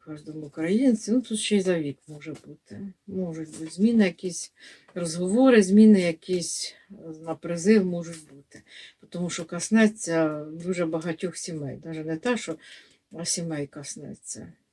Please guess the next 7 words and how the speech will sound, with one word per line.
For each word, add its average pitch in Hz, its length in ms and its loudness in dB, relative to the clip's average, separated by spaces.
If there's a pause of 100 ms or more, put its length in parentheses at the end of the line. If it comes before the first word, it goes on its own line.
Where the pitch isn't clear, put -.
(140)
Тому 320 280 -6
що - 180 -12
дьявол 277 580 0 (180)
розгулявся, 226 1000 0
дьявол 208 500 0
розбушувався, 196 1040 -4 (160)
дьявол 190 460 0